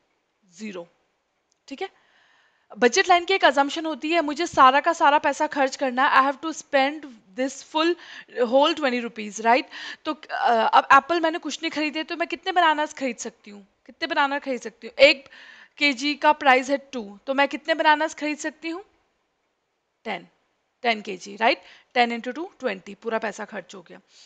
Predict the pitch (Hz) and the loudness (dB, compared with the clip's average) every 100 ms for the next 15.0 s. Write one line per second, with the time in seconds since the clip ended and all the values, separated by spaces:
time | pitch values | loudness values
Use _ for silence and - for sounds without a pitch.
0 | _ 226 233 320 _ _ - - - - | _ -12 -10 -14 _ _ -20 -20 -20 2
1 | 277 339 - - 277 359 349 359 - 262 | 4 4 4 2 4 2 2 2 4 2
2 | - 302 294 302 320 349 _ _ _ 202 | 4 0 0 -6 -10 -16 _ _ _ _
3 | 202 220 233 269 247 320 359 _ _ _ | -4 -2 -2 -8 -8 -10 -16 _ _ _
4 | _ 220 233 277 - - - - 277 277 | _ 0 2 0 -12 -20 -20 -2 0 0
5 | 294 294 - 311 330 302 - 302 285 277 | -4 -8 -4 -2 4 4 4 2 2 2
6 | 359 - _ 196 240 269 302 269 311 320 | -4 -8 _ 2 2 2 -4 -6 -8 -6
7 | 320 302 233 - 233 208 214 202 254 254 | -2 2 2 2 0 0 -4 -6 -6 2
8 | 247 262 262 262 - 302 233 - 277 269 | 2 2 -4 -10 -6 0 0 2 4 4
9 | 262 359 - - - 320 359 349 330 285 | 2 -4 -8 -14 -8 -4 -2 -2 -2 -4
10 | 247 220 208 196 _ _ _ _ - 277 | -4 -6 -12 -16 _ _ _ _ -2 2
11 | 285 285 285 294 277 277 339 - - - | 4 4 2 0 0 -2 -10 -14 -12 2
12 | 277 311 311 311 311 330 - 330 311 302 | 2 2 0 -2 -4 -6 -6 -4 2 2
13 | 302 311 302 320 320 359 381 _ _ 269 | 4 2 2 -2 -4 -8 -10 _ _ 0
14 | 277 285 269 269 254 208 - 240 320 | 4 4 4 2 -8 -12 -16 -14 -12